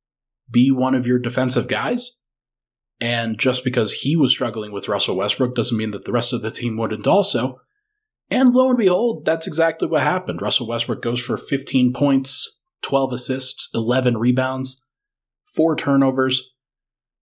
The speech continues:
five of thirteen from the field, oh of three from three. Some weird shots from Westbrook in the second, uh, first, second, third quarters, and then kinda settled in after that. But honestly, I just don't get it.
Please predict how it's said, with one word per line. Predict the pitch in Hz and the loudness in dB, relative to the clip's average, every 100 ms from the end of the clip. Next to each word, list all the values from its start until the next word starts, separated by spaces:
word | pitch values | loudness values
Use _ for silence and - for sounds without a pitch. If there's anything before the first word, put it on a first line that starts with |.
| _ _ | _ _
five | - 135 143 | -4 -2 -2
of | 139 - | -4 0
thirteen | 127 123 131 123 | 0 2 0 2
from | 123 117 | 2 0
the | |
field, | - 120 117 113 113 123 | 0 0 2 2 0 -2
oh | 120 117 | 0 0
of | 113 | 2
three | 120 | 0
from | 113 107 | 0 -4
three. | 101 113 104 | -4 -4 -2
Some | 113 104 | -2 0
weird | 127 233 214 131 | 0 2 0 0
shots | 135 277 277 | 0 0 -2
from | 127 101 | -2 -2
Westbrook | 113 - 120 - | -2 0 -2 -2
in | 104 | -2
the | 95 | 0
second, | - - 110 - | -2 -2 -6 -6
uh, | 113 110 - - | -8 -8 -12 -6
first, | - 131 - | 2 2 2
second, | 127 120 113 110 _ - | 0 -2 -4 -6 _ 0
third | 120 110 | 0 0
quarters, | - 117 113 107 110 | 0 0 2 0 -2
and | 107 | -2
then | 110 | -4
kinda | 98 110 101 | -4 -6 -4
settled | - 113 104 101 | -2 -2 -2 -4
in | 113 | -6
after | 104 113 - | -6 -6 -4
that. | 110 123 120 - _ _ _ _ _ _ _ _ _ _ _ _ 180 165 _ _ _ _ _ _ _ | -2 -2 -2 -8 _ _ _ _ _ _ _ _ _ _ _ _ -20 _ _ _ _ _ _ _ _
But | 175 | -2
honestly, | 214 233 - 190 180 | 2 0 0 -4 -4
I | - | -2
just | 220 - | -2 -2
don't | 202 135 | -4 -4
get | 107 | -6
it. | 113 | -8